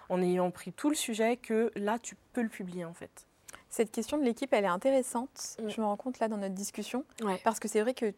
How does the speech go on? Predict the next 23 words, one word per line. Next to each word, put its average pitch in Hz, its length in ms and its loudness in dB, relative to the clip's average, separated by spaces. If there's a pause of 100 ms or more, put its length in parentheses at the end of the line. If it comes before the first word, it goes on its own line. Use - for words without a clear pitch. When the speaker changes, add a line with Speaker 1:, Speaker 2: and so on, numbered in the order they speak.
(140)
Speaker 2:
tu - 140 -8
fais 208 220 -4 (100)
tout. 262 200 -2 (320)
Speaker 1:
Ouais. 180 220 -4 (300)
Speaker 2:
Et 220 240 6 (560)
dans 226 160 4
ton 240 120 2
contenu, 240 320 0
ça 196 200 2
fait 214 100 -2
vraiment 233 320 4
sens, 262 420 2
euh, 196 200 2
de 202 80 0
poser 226 260 0
cette 202 220 0
question. 277 340 -2 (540)
Est-ce 240 180 2
que 254 300 2 (100)
le 214 160 2
fait 247 260 4
de 208 140 4
s'entourer 226 580 2